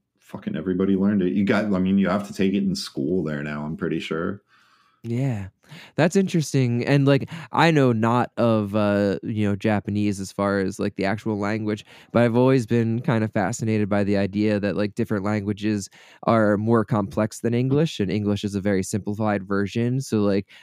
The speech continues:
Speaker 2: languages like Jap-, uh, Japanese and these more, uh, kind of languages that go back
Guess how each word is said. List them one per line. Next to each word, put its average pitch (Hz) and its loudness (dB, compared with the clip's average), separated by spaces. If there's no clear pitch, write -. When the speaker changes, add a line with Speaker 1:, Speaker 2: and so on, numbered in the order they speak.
Speaker 2:
languages 101 0
like 98 -2
Jap-, 95 -6
uh, 95 0
Japanese 104 -4
and 95 -6
these 107 0
more, 107 0
uh, 104 -6
kind 107 -2
of 98 -4
languages 104 -2
that 101 -6
go 101 0
back 98 0